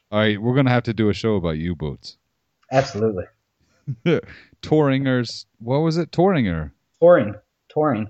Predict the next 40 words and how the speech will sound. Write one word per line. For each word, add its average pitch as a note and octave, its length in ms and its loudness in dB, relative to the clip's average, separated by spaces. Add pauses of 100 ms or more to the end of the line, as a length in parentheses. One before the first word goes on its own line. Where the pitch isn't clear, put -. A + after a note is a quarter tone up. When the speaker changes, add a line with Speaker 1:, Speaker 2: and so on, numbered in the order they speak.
(160)
Speaker 1:
Toring. C3 580 4
Oh, F#2+ 160 0
we're G#2 80 2
gonna G#2 120 2
have F2+ 80 -6
to F#2+ 100 -8
do F#2+ 160 0
a - 20 -2
show - 140 -10
about D#2+ 200 -4
him F#2 200 -4
too, F#2 220 -4
man. C#2+ 340 -10 (760)
Speaker 2:
Oh, G2+ 120 -8
yes. - 360 -8
The, F2+ 60 -18
uh, E2+ 300 -12 (160)
the F#2+ 160 -8
infamous F#2 400 -12
Enigma. G2+ 300 -6 (560)
Speaker 1:
Yeah. F#2+ 480 0 (400)
We A#2+ 120 -2
have F#3+ 180 2
these G3 180 -6
great D3+ 260 -2
big B2 160 -6
sea C#3 240 -6
turtles. E2 540 -8 (200)
<laughs> - 420 2
You A#3 120 4
can D#3 200 0
laugh A#2 320 -6
now. E2 280 -10
It's F#2+ 160 -14
'cause - 260 -10
it's D#3+ 140 0
funny, - 240 -2
<laughs> D#3 200 -4
right? - 760 -14
So D#3 220 2